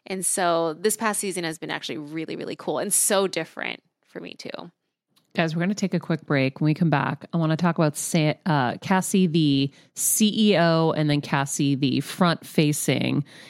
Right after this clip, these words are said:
Speaker 2: and how those two, um, are okay to be, and you are still the same. <laughs> It's
Speaker 1: Mm-hmm.
Speaker 2: just
Speaker 1: Yeah.
Speaker 2: wearing different hats. And then also I wanna talk about, um,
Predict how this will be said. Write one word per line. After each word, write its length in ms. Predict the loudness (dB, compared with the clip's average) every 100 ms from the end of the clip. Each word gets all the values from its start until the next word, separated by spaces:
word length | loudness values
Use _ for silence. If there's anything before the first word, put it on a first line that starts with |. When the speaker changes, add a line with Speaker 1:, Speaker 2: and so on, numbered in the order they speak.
| -6
Speaker 2:
and 160 | -2 0
how 300 | 2 2 4
those 360 | 2 2 0
two, 680 | -4 2 4 4 4 4 2 0
um, 840 | -2 -2 -2 -2 -4 -4 -4 -6 -10 _
are 200 | 0 2 2
okay 400 | 0 2 2 2
to 80 |
be, 400 | 2 2 4 2 -2 _ _ 0
and 180 | 2
you 80 | 4
are 80 | 2
still 240 | 2 0
the 80 | 0
same. 500 | 0 0 2 0 -2 -4
<laughs> 240 | _ 2
It's 160 | 4 6
Speaker 1:
Mm-hmm. 40 | 6
Speaker 2:
just 140 | 6
Speaker 1:
Yeah. 360 | 6 4 4 6
Speaker 2:
wearing 300 | 6 6 2
different 260 | 2 2
hats. 280 | 2 2 2
And 100 | 2
then 80 | 4
also 260 | 2 4 2
I 20 |
wanna 180 | 4 2
talk 220 | 0 2
about, 340 | 2 2 0 -4 -20 -20 -6
um, 680 | 0 2 2 2 2 0